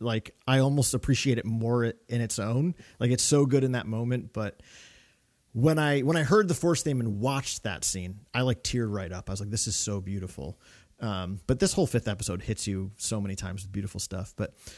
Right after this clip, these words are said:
I mean, I used, I used this as the clip to bring us into the show on purpose because, uh,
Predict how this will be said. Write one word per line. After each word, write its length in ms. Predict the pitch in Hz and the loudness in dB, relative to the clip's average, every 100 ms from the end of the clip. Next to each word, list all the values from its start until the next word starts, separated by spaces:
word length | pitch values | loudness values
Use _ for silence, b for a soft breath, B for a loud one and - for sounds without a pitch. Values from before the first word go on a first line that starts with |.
| B | B
I 40 | 135 | 0
mean, 100 | 147 | 6
I 60 | |
used, 360 | 170 185 175 - | 6 6 4 2
I 80 | 156 | 4
used 320 | 156 180 170 | 6 6 4
this 140 | 170 156 | 2 2
as 100 | 139 | 2
the 60 | 139 | -2
clip 280 | - 151 - | 0 0 0
to 80 | |
bring 200 | 110 139 | 0 2
us 140 | 135 139 | 2 2
into 160 | 135 | 0
the 100 | 120 | 0
show 240 | 113 120 113 | 0 0 0
on 120 | 107 | 0
purpose 380 | 113 113 107 - | -2 -2 -4 -4
because, 460 | 104 101 104 98 | -6 -4 -4 -4
uh, 240 | 98 98 | -4 -4